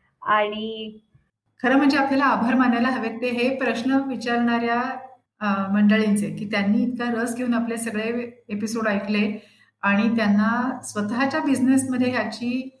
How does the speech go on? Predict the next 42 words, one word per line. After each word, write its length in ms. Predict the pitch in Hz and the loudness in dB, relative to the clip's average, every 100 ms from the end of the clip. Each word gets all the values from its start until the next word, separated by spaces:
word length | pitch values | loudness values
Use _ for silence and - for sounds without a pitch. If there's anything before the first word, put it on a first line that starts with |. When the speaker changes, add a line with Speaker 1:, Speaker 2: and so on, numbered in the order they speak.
| _ 220 | _ 0
Speaker 2:
गाठ 240 | 220 233 | 2 2
सांगड 360 | - 214 208 233 | 0 2 4 2
कशी 240 | 226 208 | 0 0
घालता 340 | 294 302 240 | 2 0 0
येईल 100 | 233 | 0
याचा 180 | 233 202 | 0 -2
सतत 360 | 240 220 254 262 | -4 -2 -2 0
विचार 300 | 247 233 233 | 0 0 -2
करून 240 | 226 233 | -4 -4
त्यांना 240 | 233 208 214 | -2 0 -2
जे 140 | 226 | -4
प्रश्न 300 | - 214 226 | -8 -8 -4
सुचले 420 | 226 208 208 208 | -4 -4 -4 -4
ते 100 | 233 | -4
त्यांनी 220 | 226 208 | 2 2
मोकळ्या 380 | 208 220 - 202 | 4 2 0 0
मनाने 300 | 254 262 254 | 2 4 2
आपल्याला 260 | 247 214 220 | 0 -2 -2
विचारले, 720 | 214 202 202 190 185 - _ _ _ _ | -2 -2 -2 -4 -6 -14 _ _ _ _
याबद्दल 380 | 208 202 214 233 | 0 2 2 2
आपल्याला 440 | 220 196 208 220 226 | 2 2 0 0 2
खरं 100 | 208 | 2
म्हणजे 200 | 208 214 | 4 2
आपल्या 260 | 202 202 208 | 0 -4 -4
श्रोत्यांचेच 480 | 233 208 196 233 | -4 -2 0 0
आभार 260 | 214 180 226 | 0 0 0
मानायला 320 | 175 165 160 | 0 0 -2
हवे. 240 | - - - _ _ _ _ _ - | -6 -10 -20 _ _ _ _ _ -2
Speaker 1:
बरोबर. 420 | 226 233 214 190 | 2 4 4 2
आणि 580 | 196 196 214 240 254 277 - | 2 0 0 -2 -4 -6 -8
या, 160 | 214 226 254 - | 0 0 0 0
या 160 | 226 | 2
भागातून 480 | 254 254 247 254 277 | 4 2 2 -2 -2
त्यांना 180 | 269 262 | -2 0
त्या 120 | 277 | 0
सगळ्या 260 | 277 240 254 | 2 2 0
प्रश्नांची 460 | 254 262 247 247 | 0 -4 -4 -4
उत्तरं 340 | 262 - - 262 | -8 -6 -4 -2
नक्की 260 | 254 - | -4 -2
मिळालेली 480 | 262 240 226 240 262 | 0 2 2 2 2
असणार 300 | 247 - 220 | 2 0 -2
आहेत 220 | 185 208 | -2 -2